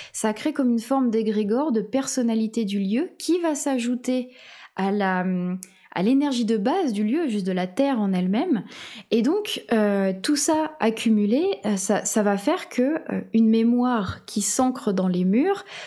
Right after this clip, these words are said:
va contribuer à nourrir cette sorte de,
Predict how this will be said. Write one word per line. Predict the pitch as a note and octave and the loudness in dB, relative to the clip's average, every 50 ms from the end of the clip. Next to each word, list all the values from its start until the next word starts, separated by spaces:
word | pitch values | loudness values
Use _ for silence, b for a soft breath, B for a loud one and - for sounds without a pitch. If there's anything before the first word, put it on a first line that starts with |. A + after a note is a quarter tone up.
| B B B B | B B B B
va | F#3 F#3 G3 A3 C#4 D#4 F4 | -4 -2 0 2 2 0 0
contribuer | E4+ - D4+ C#4 C4 C4 - - B3+ A#3+ G#3 G#3+ B3 D4 D#4 | 0 0 2 2 2 0 0 0 2 2 2 2 2 2 2
à | C#4 A3 G#3+ | 2 4 4
nourrir | A3 A3+ A#3 A#3 A#3+ G#3+ A3+ B3 C#4 D4+ D4 | 4 4 4 4 4 4 2 2 2 0 0
cette | - - A3+ - - | 0 0 0 0 -2
sorte | - - B3+ C4 C#4 A#3 G3 F#3 | -2 0 0 2 2 2 0 2
de, | F#3+ G#3 G3+ | 2 2 2